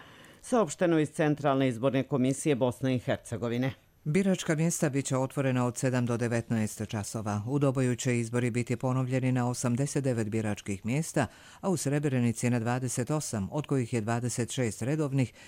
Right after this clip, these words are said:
Speaker 2: i dva biračka mjesta za glasanje u odsustvu u Gradačcu i Živinicama.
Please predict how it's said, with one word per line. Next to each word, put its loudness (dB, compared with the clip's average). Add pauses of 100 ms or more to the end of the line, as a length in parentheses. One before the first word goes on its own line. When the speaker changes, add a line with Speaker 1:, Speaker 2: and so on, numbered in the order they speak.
(160)
Speaker 2:
i 2
dva 0
biračka -2
mjesta -2
za -4
glasanje -2
u -2
odsustvu -4
u -2
Gradačcu -4
i -2
Živinicama. -6